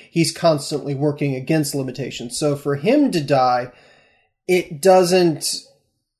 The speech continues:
feel like a proper ramping up the s-, of the stakes the way it would for the character that's in some ways been the image of optimism and looking forward, regardless of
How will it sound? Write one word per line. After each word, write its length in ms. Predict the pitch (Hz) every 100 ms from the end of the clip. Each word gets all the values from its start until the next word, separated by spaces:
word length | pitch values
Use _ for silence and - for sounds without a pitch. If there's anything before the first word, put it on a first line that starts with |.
| _ _ -
feel 280 | - 185 165
like 180 | 151
a 60 | 151
proper 400 | - 175 165 156
ramping 400 | 147 151 147 151
up 180 | 143 139
the 80 | 139
s-, 160 | - -
of 160 | 156 135
the 60 |
stakes 460 | 127 - 156 131 -
the 100 | 151
way 160 | 143
it 80 | 135
would 340 | 135 143 139 139
for 320 | - 147 139
the 220 | 139 139
character 500 | 135 175 151 143 147
that's 220 | 143 139
in 100 | 143
some 240 | 143 156 151
ways 260 | 143 139
been 300 | - 143 143
the 260 | 143 139 127 - - - - _ _ _ _ _ 190
image 380 | 180 165 147 156
of 120 | 143
optimism 1000 | - 156 151 - 156 147 135 139 139 135
and 180 | 135 139
looking 360 | 143 147 143 135
forward, 760 | 165 156 147 135 120 120 131 139
regardless 840 | 143 151 147 147 143 143 131 -
of 240 | 135 127